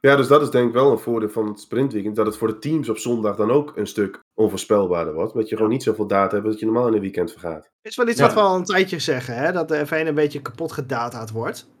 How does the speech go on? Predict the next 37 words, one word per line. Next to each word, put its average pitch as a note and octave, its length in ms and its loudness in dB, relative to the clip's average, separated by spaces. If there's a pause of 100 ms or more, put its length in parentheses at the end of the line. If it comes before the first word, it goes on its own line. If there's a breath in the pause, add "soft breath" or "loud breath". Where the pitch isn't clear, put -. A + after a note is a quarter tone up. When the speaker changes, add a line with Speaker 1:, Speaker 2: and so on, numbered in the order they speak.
(160)
Speaker 2:
Misschien C3 260 -10
een B2 80 -6
heel C#3 280 -4
raar B2 260 -8
woord, C3+ 260 -8
maar, C3 380 -8 (180)
eh, B2+ 100 -6 (160)
er C#3+ 100 -2
is E3+ 140 -2
tegenwoordig, D3+ 480 2 (240)
alles G3 280 0
wordt D#3+ 160 -4
natuurlijk D3 300 -4
bijgehouden, E3+ 640 0
alles F#3 280 -6
heeft D3+ 220 -4
op C#3+ 80 -10
dit D3 140 0
moment, C#3 500 -8 (460)
eh, E3 260 -8 (280)
overal G3+ 380 4
kunnen D#3+ 220 -4
ze C#3+ 100 -8
data E3+ 360 2
uithalen C#3 420 0
dat C3+ 140 -4
ze - 80 -12
weer B2 100 -10
kunnen B2 220 -4
gaan A#2 140 -10
gebruiken. D#3 440 -6
We D3+ 60 -2
hebben B2+ 180 -2
een B2 380 -12 (100)
tal E3+ 220 0
van D#3+ 120 -6
simulatoren. D#3+ 920 -2